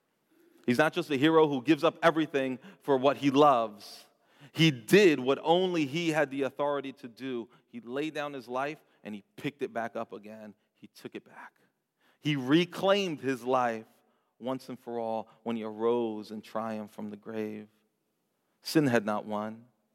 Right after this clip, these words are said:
Jesus had won. The protector, the savior,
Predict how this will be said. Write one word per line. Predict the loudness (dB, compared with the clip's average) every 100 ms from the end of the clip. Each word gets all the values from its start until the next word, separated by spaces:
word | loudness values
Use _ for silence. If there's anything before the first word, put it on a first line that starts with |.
| _ _ _ _ _ _ _ _ _
Jesus | -8 -6 -6
had | -6 -6
won. | -8 -10 -16 _ _ _ _ _ _ _ _ _ _ _ _ _ _ _ _
The | -4
protector, | -2 0 0 0 -4 -6 _ _ _ _ _ _ _ _ _
the | -4
savior, | 2 2 2 -4 -12